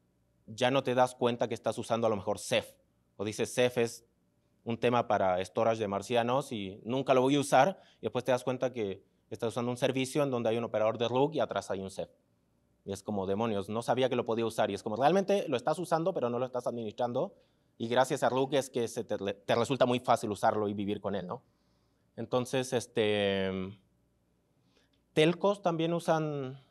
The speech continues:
bastante Ceph y, eh,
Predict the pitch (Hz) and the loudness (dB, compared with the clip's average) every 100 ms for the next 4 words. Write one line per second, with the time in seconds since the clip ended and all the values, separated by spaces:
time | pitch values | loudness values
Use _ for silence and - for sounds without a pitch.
0 | _ _ _ _ - 123 - 127 127 131 | _ _ _ _ -4 -4 2 2 2 0
1 | 123 117 107 101 104 - _ _ _ _ | 2 4 2 0 -4 -14 _ _ _ _
2 | _ _ _ _ _ _ _ - - 135 | _ _ _ _ _ _ _ -8 2 2
3 | 175 - _ _ - 127 135 151 - - | 2 -10 _ _ -4 -2 -2 -4 -8 -4
4 | 110 107 104 98 95 92 92 90 87 | -2 0 0 2 2 0 0 -2 -4